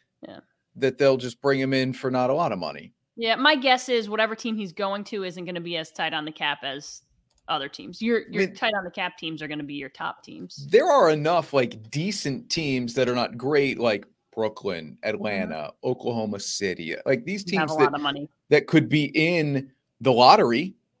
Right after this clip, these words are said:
Speaker 2: and
Speaker 1: Yeah.
Speaker 2: could draft Bronny and then add LeBron, and all of a sudden they're raising the Larry O'Brien together. Like, that's not so crazy to think it could happen two years from now, right?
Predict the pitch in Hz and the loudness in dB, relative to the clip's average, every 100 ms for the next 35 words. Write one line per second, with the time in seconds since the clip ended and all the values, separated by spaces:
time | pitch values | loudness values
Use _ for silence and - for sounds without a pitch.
0 | _ - 147 139 151 143 135 139 135 120 | _ 2 2 4 2 2 6 6 6 2
1 | 120 131 208 190 185 - _ _ _ _ | 4 6 6 4 -2 -10 _ _ _ _
2 | _ - 151 147 147 147 147 139 139 131 | _ 0 0 2 2 2 4 4 4 2
3 | 120 139 220 190 143 139 135 135 - 147 | 2 4 6 4 6 6 4 0 2 4
4 | 139 139 135 135 135 135 135 139 135 135 | 2 0 2 4 2 0 2 2 2 0
5 | 131 135 131 123 117 117 147 247 208 120 | 2 4 4 2 0 0 2 2 0 0
6 | 113 117 185 135 120 - 113 147 190 - | -2 -2 -2 -2 -2 -2 0 0 -2 -6
7 | 123 123 120 - _ _ _ - - - | -6 -4 -6 -10 _ _ _ -10 -8 -2
8 | 120 180 233 139 107 107 101 98 95 98 | 0 0 -2 -2 -2 -4 -8 -10 -8 -8
9 | 95 95 104 104 95 101 - 107 98 98 | -10 -10 -8 -6 -8 -12 -12 -10 -10 -10
10 | - 98 127 196 127 | -10 -8 -8 -8 -8